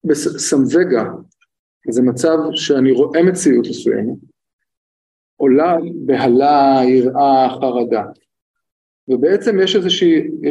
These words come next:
יש איזו קביעה של אתה צריך לעשות משהו.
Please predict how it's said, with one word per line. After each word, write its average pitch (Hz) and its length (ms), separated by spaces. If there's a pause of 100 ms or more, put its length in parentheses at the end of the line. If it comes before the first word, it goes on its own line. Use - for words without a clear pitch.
(200)
יש 156 120
איזו 160 160
קביעה 180 460
של - 260
אתה - 140
צריך 180 240
לעשות 151 560
משהו. - 320